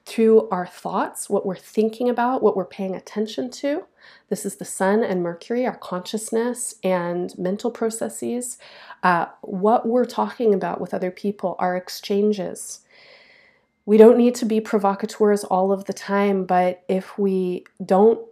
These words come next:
talk about it, we don't have a lot of movement. So open your mouth, talk, have conversations. We don't need to know the answers. We just need to ask the questions together. Um, definitely through our financial choices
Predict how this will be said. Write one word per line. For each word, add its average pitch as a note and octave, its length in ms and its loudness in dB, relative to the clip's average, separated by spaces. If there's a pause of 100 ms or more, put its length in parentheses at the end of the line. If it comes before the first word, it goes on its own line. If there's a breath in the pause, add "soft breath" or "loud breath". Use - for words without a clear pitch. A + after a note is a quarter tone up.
(100)
talk G#3 360 -8
about F#3 300 -2
it, F3 300 -4 (580)
we G3 180 -4
don't G3 200 2
have G#3 160 -4
a G#3+ 40 4
lot F3+ 200 0
of F3 80 -8
movement. F#3+ 580 -2
So F#3 400 -6 (100)
open G#3+ 200 -4
your B3 100 0
mouth, B3+ 260 0
talk, A#3+ 300 0
have A3+ 140 -2
conversations. A#3 680 -2 (320 loud breath)
We A3+ 80 2
don't B3 220 6
need C4 180 2
to A3 140 4
know F#3 340 2
the F#3 240 -4
answers. G#3+ 580 -2
We F#3 200 -2
just F#3+ 320 -4
need F#3 200 0
to - 140 -10
ask F3 220 -8
the F#3 80 -8
questions - 520 -8
together. F3 440 -12 (840 loud breath)
Um, G3+ 320 6
definitely A3+ 600 2
through A#3 320 0
our A#3+ 100 2
financial G#3+ 600 0
choices F#3+ 500 -4